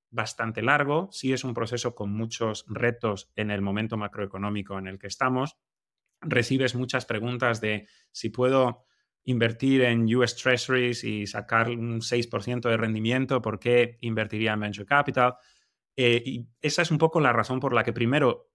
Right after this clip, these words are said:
esta clase de activo no es para todo el mundo. Segundo, el, la diversificación hace que la gente quizá no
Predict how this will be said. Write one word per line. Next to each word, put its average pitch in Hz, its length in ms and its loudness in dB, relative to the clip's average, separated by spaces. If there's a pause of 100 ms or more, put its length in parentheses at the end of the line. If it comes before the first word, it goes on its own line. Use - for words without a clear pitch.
(120)
esta 127 260 0
clase 127 240 0
de 113 80 2
activo 123 440 0
no 107 260 0
es 110 100 -2
para 101 240 -4
todo 120 160 0
el 120 80 0
mundo. 139 480 0 (100)
Segundo, 120 720 0 (240)
el, 104 540 -10 (280)
la 101 200 -2
diversificación 107 840 -2
hace 120 220 -2
que 107 120 -4
la 101 120 -2
gente 117 340 -4
quizá 113 260 -4
no 110 260 -4